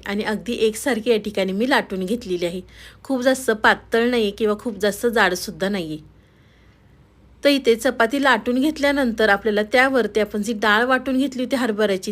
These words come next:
ती आपल्याला लावून घ्यायची आहे. खूप जास्त किनारींना लावू नका, मधोमध आपल्याला हरभऱ्याची डाळ ही लावून घ्यायची आहे. मस्त अशी रेसिपी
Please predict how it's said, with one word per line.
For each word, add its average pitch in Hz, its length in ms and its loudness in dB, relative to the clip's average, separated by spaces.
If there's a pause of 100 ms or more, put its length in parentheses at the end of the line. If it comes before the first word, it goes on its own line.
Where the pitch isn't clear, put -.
ती 240 60 2
आपल्याला 208 380 0
लावून 214 320 0
घ्यायची 208 340 -2
आहे. 185 160 -8 (600)
खूप 269 220 -4
जास्त 285 300 0 (140)
किनारींना 254 520 2
लावू 247 300 0
नका, 254 260 -2
मधोमध 233 480 -2
आपल्याला 220 320 -2
हरभऱ्याची 214 560 -2
डाळ 220 160 0
ही 226 180 -2
लावून 196 320 -2
घ्यायची 214 320 -4
आहे. 185 160 -8 (1400)
मस्त 226 340 -2
अशी 240 360 0
रेसिपी 220 400 0